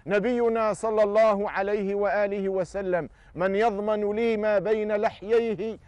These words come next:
وما بين فخذيه أضمن له الجنة"، من يضمن لسانه وبصره وسمعه،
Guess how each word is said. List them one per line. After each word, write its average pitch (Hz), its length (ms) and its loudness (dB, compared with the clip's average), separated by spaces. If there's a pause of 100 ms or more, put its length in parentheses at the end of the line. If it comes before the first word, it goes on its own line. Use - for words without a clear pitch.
(160)
وما 202 360 0
بين 226 400 0
فخذيه 240 880 -2 (280)
أضمن 240 640 0
له 220 280 -2
الجنة"، 185 520 -4 (220)
من 208 220 0
يضمن 233 500 0
لسانه 196 760 -4 (240)
وبصره 226 760 0
وسمعه، 180 920 -4